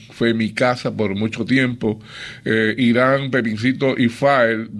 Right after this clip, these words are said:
yo los quiero, y ellos me quieren a mí también como si fuera un hermano. Yo fui el hermano mayor de ellos, así que, que, que es, el, nos une una gran amistad. También en los años que Irán ha sido,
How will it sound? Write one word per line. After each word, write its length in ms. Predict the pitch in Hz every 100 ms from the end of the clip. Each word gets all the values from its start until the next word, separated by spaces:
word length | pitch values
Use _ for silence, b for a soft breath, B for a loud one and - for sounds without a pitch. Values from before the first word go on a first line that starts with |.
| 104 101
yo 340 | 110 117 101
los 160 | 110 110
quiero, 480 | 113 113 113 92 -
y 380 | - - 107 104
ellos 220 | 104 107 110 -
me 160 | 113
quieren 220 | 110 110
a 60 | 107
mí 80 | 110
también 220 | 107 110
como 140 | 104 104
si 60 |
fuera 180 | 107 110
un 60 | 113
hermano. 240 | 120 127
Yo 140 | 120
fui 100 | 156
el 60 | 160
hermano 240 | 151 147
mayor 260 | 160 143 147
de 220 | 131 127
ellos, 160 | 117 107
así 240 | 101 117
que, 260 | 135 117 98 B B B B B -
que, 840 | 117 110 104 101 98 95 95 101 -
que 920 | 104 101 98 92 90 87 85 90 - - -
es, 180 | 123 120
el, 220 | - 110 - 127
nos 220 | 123 123
une 200 | 147 147
una 160 | 135
gran 240 | 123 131 139
amistad. 440 | 127 107 135 127
También 760 | 113 113 107 123 156 160 143 147 B B B
en 120 | 120
los 140 | 117
años 220 | 123 131 135
que 140 | 147
Irán 260 | 131 139 139
ha 80 |
sido, 720 | - 139 143 143 139 131 117